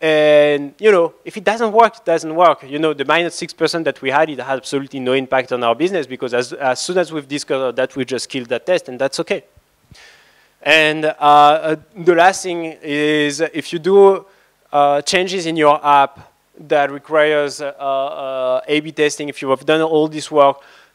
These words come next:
try to do disruptive changes. Try to reshuffle totally the experience because this is really what has an impact. And it might take longer, that's true, but,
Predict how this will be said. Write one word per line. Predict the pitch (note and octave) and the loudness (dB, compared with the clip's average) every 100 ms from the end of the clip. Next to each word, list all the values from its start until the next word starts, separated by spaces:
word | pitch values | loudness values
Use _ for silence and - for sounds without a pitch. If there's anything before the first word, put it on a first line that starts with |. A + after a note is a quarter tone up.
| _ | _
try | - G#3+ | 2 2
to | A3 | 2
do | F3 | -6
disruptive | D#3 D#3+ - - F#3+ - D#3+ - | -6 -6 -4 0 0 -2 -14 -8
changes. | D#3 B2+ A#2 G#2+ - - _ _ _ | -6 -6 -8 -12 -12 -20 _ _ _
Try | - E3 | -2 -2
to | F3 F3+ - _ _ _ - | -2 -6 -8 _ _ _ -4
reshuffle | E3+ A3 - G3+ F3 E3+ | -2 -2 0 0 2 2
totally | F3 G#3 F#3+ D#3 | 2 2 2 0
the | C3+ | 0
experience | D3 - - D3+ C3 A#2+ | -2 -2 -8 -4 -4 -4
because | C#3 C#3 | -4 -4
this | D#3 - | -6 -8
is | E3 D3 | -10 -4
really | E3 D#3+ | -2 -2
what | D3+ D#3 D3 | 2 4 4
has | D#3 D3+ C#3+ | 0 -2 -2
an | C#3 | -8
impact. | C#3+ C#3+ A2 G#2+ - - | -10 -8 -10 -10 -14 -4
And | C3+ C3+ C3+ | 0 0 -2
it | D3 | 0
might | F#3 A3 | 2 2
take | A3 F#3 | 0 2
longer, | F3 E3+ D3+ D3+ - - | 0 2 2 2 -2 -4
that's | C#3+ - | -4 -2
true, | F3+ G3 - _ _ _ | -2 -2 -4 _ _ _
but, | D#3 D3 C#3+ C#3+ C#3 _ | 0 4 6 4 0 _